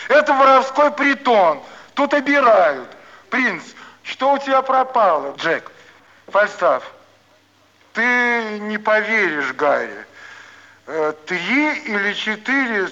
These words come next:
сорокафунтовых билета и дедовский перстень с печатью. Принц, ах, этот, пенсов на восемь, неважный. Хозяйка, ага, вы слышите,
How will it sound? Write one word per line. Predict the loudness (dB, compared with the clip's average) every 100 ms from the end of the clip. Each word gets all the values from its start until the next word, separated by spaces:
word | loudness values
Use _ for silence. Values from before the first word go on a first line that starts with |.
| -6
сорокафунтовых | -4 -4 -4 -4 -2 -2 -6 -6 -2 0 -2 -8 -20 _ _ _ _ _
билета | -6 -4 0 2 0 -2 -6 -8 -16 -18 -10
и | -6 -6
дедовский | 0 2 2 0 -4 -4 -4
перстень | -2 0 0 -4 -8
с | -8
печатью. | -8 -8 -4 -2 -2 -6 -18 -20 _ _ _ _ -20 -20 -20 -20 -20 _ -6
Принц, | -4 -4 0
ах, | 4 6 6 4
этот, | 2 2 2 -2 -6
пенсов | 0 0 -2 -6 0
на | 4 6 4
восемь, | 0 -6 -10
неважный. | -2 2 4 6 2 -2 -12 -18 -20 _ _ _
Хозяйка, | -4 -2 -2 2
ага, | 2 4 6 4 4
вы | -2
слышите, | -4 -2 -2 -2 -6